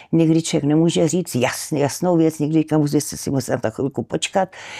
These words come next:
Eh, třeba někdy říkám, „Hele, to jo, dobrý, teď máte dva měsíce,“ nebo já nevím, cokoliv. Eh, tak se snažím takhle, no a za těch už téměř čtyřicet let, nebo jako je to přes třicet už let teďko, co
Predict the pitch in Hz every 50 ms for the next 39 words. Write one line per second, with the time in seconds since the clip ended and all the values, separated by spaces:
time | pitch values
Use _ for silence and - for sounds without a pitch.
0 | - - - - - 156 156 160 165 165 - - 180 170 175 170 165 156 165 160
1 | 147 156 156 156 160 156 - 160 156 160 165 165 170 190 - - 160 156 160 175
2 | 175 151 160 175 190 196 196 - - 151 147 165 156 151 151 - 160 147 - 147
3 | 175 190 196 - - 185 180 165 - 170 156 147 143 151 139 127 151 160 156 160
4 | 156 - 170 151 - 180 170 165 170 156 - - - - - - - 113 - -
5 | - 151 151 - - - - - - - 214 196 - - 185 185 165 180 196 190
6 | 175 190 185 - - 185 190 190 190 185 180 - - 147 147 147 - - - -
7 | - - 151 143 156 165 165 - 190 160 - - 151 - - - - - - -
8 | - 160 160 175 180 151 - - - 156 147 156 156 - 175 165 160 165 160 156
9 | 160 143 - 160 156 156 151 - - 170 156 - - - 233 - - 180 - -
10 | 160 - - 147 147 - - 147 - - - 156 151 - - 160 156